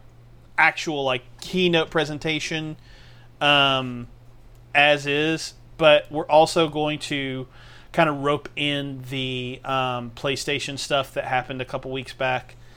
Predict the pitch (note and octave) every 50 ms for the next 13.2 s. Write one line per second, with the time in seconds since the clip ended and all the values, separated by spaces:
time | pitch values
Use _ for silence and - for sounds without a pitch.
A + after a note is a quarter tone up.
0 | - - - - - - - - C3 C3 B2+ B2+ B2 B2 B2 B2 A#2+ A#2+ A#2+ A#2
1 | A#2 - - - - - - - - - - - - - - - - - - C#3
2 | C#3 C3 B2+ B2+ B2 B2 B2 B2+ C3+ C3+ B2+ B2 B2 B2 A#2 A#2+ A#2 A#2+ - -
3 | - - C3+ B2 B2+ B2 A#2 - A#2+ A#2+ B2 B2 B2 A#2+ A#2+ A#2+ A#2+ A#2+ A#2+ A#2
4 | A#2 A#2+ A#2 - - A2 A2 A2 A#2 - - - - - - - - - - -
5 | C3 C3 C3+ C3+ C3+ C3+ C3 B2+ B2 B2 B2+ B2+ - - - - D3+ B2+ - F#3+
6 | F3 E3+ E3+ - - - - - - - - - - - - - - E3 F3+ G3
7 | G3 F#3 F#3 - - E3 F3 F3 D#3+ D#3 D#3+ F3+ G3+ A3 A#3 A#3+ A#3+ A3+ A3 -
8 | - - G3+ - - - - - - F#3+ F3 F3 E3 - - - - - - D3
9 | C#3+ D3+ D3+ D3 D3 C#3+ C#3+ C#3+ C#3+ C3+ B2 - - - - D3 C3+ C#3+ C#3 C3+
10 | C3 C3 C3 C3+ C#3 C3+ C3 - D#3 C3+ - D3 C#3+ C#3 B2+ A#2+ C3 B2+ B2+ A#2+
11 | - - - C3 B2+ - - - - - - - C3 A#2+ A#2 A#2 - - - -
12 | - - - - - - - - - - C#3+ C#3 C3+ C3+ C3+ C3+ C3 C3 B2+ B2+
13 | B2 B2 B2+